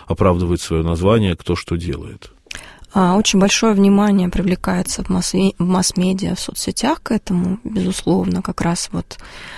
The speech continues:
Speaker 2: самая жаркая пора у всех, кто <laughs> работает, а, как-то связано с вич-инфекцией, это конец ноября, первое декабря. А, проводится ежегодно Министерством здравоохранения очень крупная акция «Стоп вич-спид», когда, которая направлена как раз на привлечение внимания,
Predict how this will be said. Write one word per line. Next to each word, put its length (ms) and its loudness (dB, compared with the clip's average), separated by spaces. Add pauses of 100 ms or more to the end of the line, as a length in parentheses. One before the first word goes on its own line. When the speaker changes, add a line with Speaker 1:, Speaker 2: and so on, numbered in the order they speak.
(100)
Speaker 2:
самая 360 2
жаркая 340 0
пора 380 -2
у 20 -2
всех, 300 -6
кто 180 -8 (160)
<laughs> 140 -6
работает, 580 -2 (140)
а, 260 -4
как-то 360 -4
связано 440 -2
с 80 -4
вич-инфекцией, 580 -4
это 220 -2 (500)
конец 360 0
ноября, 320 2
первое 260 0
декабря. 480 0 (520)
А, 320 4
проводится 640 4
ежегодно 500 4
Министерством 500 0
здравоохранения 720 2
очень 180 -2
крупная 380 0
акция 260 -4
«Стоп 260 -4
вич-спид», 600 -2 (400)
когда, 720 2
которая 240 4
направлена 340 4
как 140 -6
раз 100 -2
на 80 0
привлечение 480 2
внимания, 640 4